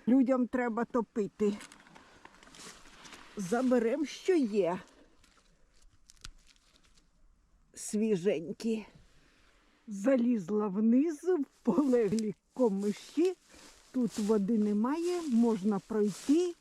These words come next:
Ідемо ось до тих повалених верб.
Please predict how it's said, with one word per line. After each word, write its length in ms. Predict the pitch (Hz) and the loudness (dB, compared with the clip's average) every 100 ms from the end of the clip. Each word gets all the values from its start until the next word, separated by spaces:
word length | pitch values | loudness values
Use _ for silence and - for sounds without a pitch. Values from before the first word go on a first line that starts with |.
| _ _ - - _ - - - 254 233 - | _ _ -20 -20 _ -20 -20 -16 -2 0 0
Ідемо 640 | 233 196 240 285 254 262 | -2 0 0 4 4 4
ось 240 | 226 226 - | 2 0 -2
до 240 | 185 220 214 - | -2 -2 -2 -4
тих 300 | 277 311 - - | -2 -2 -4 -4
повалених 800 | 233 208 233 240 233 233 226 220 | -4 -2 -2 0 0 0 -2 -4
верб. 500 | 202 202 175 165 | -2 -2 -2 -6